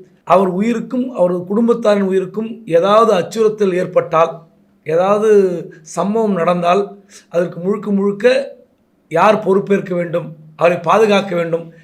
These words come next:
என்பதெல்லாம் குறித்து ஒரு புகாரும் டி ஜி பி அனுப்பிட்டாரு." இந்த சமாதான முயற்சியெல்லாம் போட்டதுல அவர் ஒரே வருத்தம் என்னன்னா, யாராவது ஒரு மீடியாக்காரன் கூட ஃபோன் பண்ணி கேட்காம,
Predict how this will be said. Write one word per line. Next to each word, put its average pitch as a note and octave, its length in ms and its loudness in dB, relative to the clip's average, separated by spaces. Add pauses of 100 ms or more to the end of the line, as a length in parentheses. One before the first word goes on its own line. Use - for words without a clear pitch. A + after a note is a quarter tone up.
(100)
என்பதெல்லாம் F#3 420 0
குறித்து F#3+ 240 0
ஒரு F#3+ 120 0
புகாரும் F#3 640 -2 (320)
டி G3 100 0
ஜி F#3+ 100 -4
பி E3+ 140 -6
அனுப்பிட்டாரு." E3+ 580 -2 (340)
இந்த D3 160 -4
சமாதான A3 500 2
முயற்சியெல்லாம் G#3 560 0
போட்டதுல G3+ 560 0 (160)
அவர் D#3+ 180 0
ஒரே F3+ 260 2
வருத்தம் F#3+ 400 0
என்னன்னா, F3 500 -8 (600)
யாராவது C4 400 -2
ஒரு C4 300 0
மீடியாக்காரன் A#3+ 720 0
கூட G#3 140 -2
ஃபோன் G#3+ 340 -6
பண்ணி G#3 160 -2
கேட்காம, F#3+ 640 -4